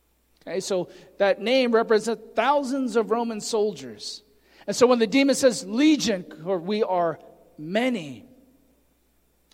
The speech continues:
but notice what the demon does. It entreats Jesus, it begs Jesus, implores Jesus not to send them out of the country or out of the region.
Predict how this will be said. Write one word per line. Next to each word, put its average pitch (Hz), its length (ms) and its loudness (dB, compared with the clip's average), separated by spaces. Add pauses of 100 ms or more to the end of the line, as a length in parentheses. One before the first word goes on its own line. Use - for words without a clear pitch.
(100)
but 226 120 2
notice 262 300 6
what 262 160 6
the 247 80 0
demon 269 340 0
does. 269 280 6
It 254 120 0
entreats 285 600 0
Jesus, 269 420 0
it 196 160 2
begs 269 320 8
Jesus, 262 500 -2
implores 254 480 2
Jesus 269 400 -4 (300)
not 277 380 2
to 339 80 -2
send 294 440 -2
them 277 220 4 (140)
out 254 280 -2
of 262 120 0
the 240 80 2
country 220 520 -6
or 165 240 -2
out 247 280 4
of 190 240 -8
the 196 100 -2
region. 175 720 -8